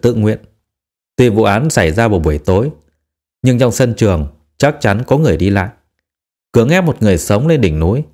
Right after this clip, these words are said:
không phải là chuyện dễ dàng. Hơn nữa, Nguyễn Minh Hoài đi từ phòng tài vụ. Người khác không thể cưỡng ép cô bé ở nơi đó. Trên đường lên núi,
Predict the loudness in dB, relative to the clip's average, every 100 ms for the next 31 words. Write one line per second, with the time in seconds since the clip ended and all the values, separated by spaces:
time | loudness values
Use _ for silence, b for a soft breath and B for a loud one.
0 | _ _ _ -4 -2 0 -2 0 0 0
1 | -2 -2 -2 -4 -6 _ _ _ _ _
2 | _ -2 0 2 2 2 0 -2 -6 _
3 | _ _ _ 0 0 2 0 0 0 0
4 | -2 -4 _ _ -2 0 0 0 -2 -2
5 | 0 0 0 -2 -4 _ _ _ _ _
6 | _ 0 0 2 -2 -2 -4 0 0 0
7 | 0 0 0 -2 0 0 2 0 0 0
8 | 0 0 -4 _ _ _ _ _ _ _
9 | -2 0 2 2 2 2 0 0